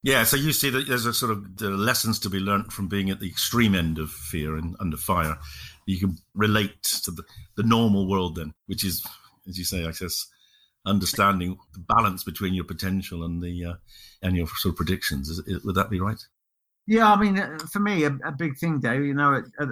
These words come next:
Speaker 2: uh, there's a lot of people out there that are claiming that I do have, you know, I'm not saying they don't have problems, but a lot of, a lot of people have got issues. And, you know, a lot of them, uh, think that alcohol is the answer, you know, alcohol and other,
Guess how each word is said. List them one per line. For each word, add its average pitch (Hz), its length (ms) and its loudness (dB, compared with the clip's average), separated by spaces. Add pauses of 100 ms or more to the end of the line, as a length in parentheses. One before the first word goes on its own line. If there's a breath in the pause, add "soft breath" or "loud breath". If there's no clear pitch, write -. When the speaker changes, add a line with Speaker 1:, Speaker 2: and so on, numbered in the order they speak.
Speaker 2:
uh, 143 180 -2
there's 135 140 -2
a 160 60 -6
lot 185 140 4
of - 60 -4
people 147 280 0
out 143 160 6
there 120 220 2
that 113 180 -4
are 113 60 -8
claiming 120 680 2
that 117 200 -4 (300)
I 139 80 2
do 151 240 0
have, 160 200 2 (200)
you 151 140 -4
know, 147 80 4
I'm 120 120 6
not 143 160 2
saying 123 200 2
they 113 60 2
don't 117 200 2
have 113 120 -2
problems, 135 340 2
but 113 100 0
a 120 40 0
lot 127 240 2
of, 135 60 -10 (220)
a 120 40 -2
lot 135 160 0
of 135 100 -6
people 117 260 0
have 107 100 -4
got - 300 2
issues. 110 680 2 (220)
And, 135 480 4 (240)
you 160 100 -2
know, 165 140 6
a 165 40 6
lot 202 180 4
of 165 60 -6
them, 139 140 2
uh, 135 220 4 (160)
think 170 280 0 (140)
that 131 160 -4
alcohol 131 640 0
is 110 280 -4
the 120 120 -2
answer, 123 500 -2 (120)
you 117 80 -2
know, 113 60 4
alcohol 117 580 4
and 113 100 6
other, 127 240 4